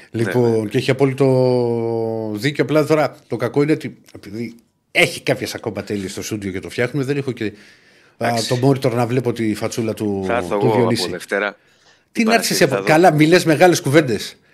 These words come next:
Speaker 1: Θα τα φτιάξουμε
Speaker 2: Πιο
Speaker 1: όλα.
Speaker 2: πιθανό βλέπω να κάνω εκπομπή με τον Ράφα παρά μαζί σου.
Speaker 1: Άχι, ρε.
Speaker 2: Γιατί μόλις μπήκε στο στούντιο ο Ράφα. Να ξέρεις, τώρα εδώ έχει γίνει κέντρο διερχομένων.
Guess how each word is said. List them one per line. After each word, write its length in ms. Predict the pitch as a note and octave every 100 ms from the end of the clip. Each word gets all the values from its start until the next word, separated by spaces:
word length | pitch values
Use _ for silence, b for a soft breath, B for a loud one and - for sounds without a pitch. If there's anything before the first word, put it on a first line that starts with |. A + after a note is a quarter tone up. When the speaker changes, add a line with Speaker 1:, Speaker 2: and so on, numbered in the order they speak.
| b G2
Speaker 1:
Θα 40 |
τα 120 | -
φτιάξουμε 300 | - G#2+ -
Speaker 2:
Πιο 100 | E3+
Speaker 1:
όλα. 80 | F#3+
Speaker 2:
πιθανό 420 | F#3+ - D#3+ E3
βλέπω 260 | C#3+ D#3+ D#3
να 120 | C#3
κάνω 180 | D#3 D3+
εκπομπή 300 | B2+ B2+ D3
με 100 | C#3
τον 140 | B2+
Ράφα 260 | B2 D#3+ E3+
παρά 200 | F3 F#3+
μαζί 220 | D#3 A2
σου. 260 | - E2 - _ _ _ -
Speaker 1:
Άχι, 280 | F#2 - -
ρε. 60 | -
Speaker 2:
Γιατί 200 | - A2+
μόλις 220 | B2 C#3 A2+
μπήκε 180 | C3 B2
στο 120 | B2
στούντιο 300 | - C3+ G#2+
ο 20 |
Ράφα. 180 | G2 G#2
Να 100 | G#2+
ξέρεις, 220 | - E3+
τώρα 160 | G3 E3+
εδώ 120 | E3+
έχει 400 | F3+ D3+ D3 E3+
γίνει 200 | D#3 F3
κέντρο 260 | F3 F3 E3+
διερχομένων. 600 | D#3 D3+ D3+ E3+ F2+